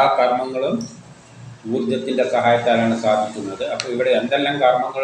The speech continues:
നടക്കുന്നുണ്ടോ, അതെല്ലാം അതിൻ്റെ പിന്നിലുള്ള ശക്തി ഊർജമാണ്, അല്ലെ അഗ്നിയാണ്. അപ്പോൾ ആ അഗ്നി ദേവത, അല്ലെ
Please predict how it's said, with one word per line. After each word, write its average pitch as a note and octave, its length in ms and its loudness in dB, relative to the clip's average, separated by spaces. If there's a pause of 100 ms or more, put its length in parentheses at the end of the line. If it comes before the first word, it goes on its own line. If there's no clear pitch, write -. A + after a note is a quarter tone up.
നടക്കുന്നുണ്ടോ, B2 460 -6
അതെല്ലാം A#2 380 -6 (760)
അതിൻ്റെ A#2+ 280 0
പിന്നിലുള്ള A#2+ 380 2 (140)
ശക്തി - 340 -6 (680)
ഊർജമാണ്, G2+ 600 -4 (100)
അല്ലെ G2+ 160 -4 (100)
അഗ്നിയാണ്. F2+ 540 -10 (1600)
അപ്പോൾ D3 160 2 (120)
ആ - 20 4 (140)
അഗ്നി D3 260 0 (140)
ദേവത, B2 340 4 (220)
അല്ലെ A#2 160 2